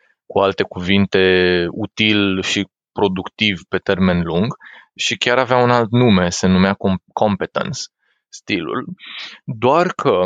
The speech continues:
fiind un instrument data-driven, unul din lucrurile pe care le-au făcut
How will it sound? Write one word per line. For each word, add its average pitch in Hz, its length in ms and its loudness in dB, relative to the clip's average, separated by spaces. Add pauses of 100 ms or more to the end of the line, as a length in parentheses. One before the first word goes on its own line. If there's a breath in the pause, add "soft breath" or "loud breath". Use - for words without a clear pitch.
(120)
fiind 139 240 0
un 156 80 2
instrument 135 500 0
data-driven, 104 840 0
unul 156 220 2
din 151 140 2
lucrurile 160 300 -2
pe 156 80 -2
care 131 580 2
le-au 113 300 2
făcut 139 460 -4